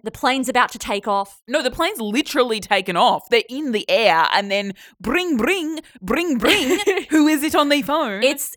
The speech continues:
Speaker 1: it's a judge. They've got a judge on the phone who's ordering for them to, like, land the plane. They're ordering an injunction, which basically means to stop an action, on the basis that,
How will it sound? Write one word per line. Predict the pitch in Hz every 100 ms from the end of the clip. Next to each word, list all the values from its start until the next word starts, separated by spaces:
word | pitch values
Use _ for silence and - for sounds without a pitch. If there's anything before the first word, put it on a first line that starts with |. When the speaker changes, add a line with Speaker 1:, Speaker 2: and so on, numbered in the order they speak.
| -
Speaker 1:
it's | 285 311
a | 240
judge. | 165 240 247 175
They've | 233 220
got | 247 285
a |
judge | 247 254 240
on | 233
the | 214
phone | - 226 208
who's | 226 214 - - _
ordering | 214 240 262 226 214
for | 208 202
them | 220
to, | 226 170 _ _
like, | - 185
land | 185 214 214 233 220
the |
plane. | 208 220 185 175 180
They're | 208 196 - _ _
ordering | 240 247 262 247
an | 220
injunction, | 190 170 185 208 349
which | 214
basically | 214 180 - 185
means | 175 -
to | - 220
stop | - 208 -
an | 175
action, | - 160 - 175 160 - -
on | 208
the | 214
basis | 214 254 311 202 -
that, | - 185 -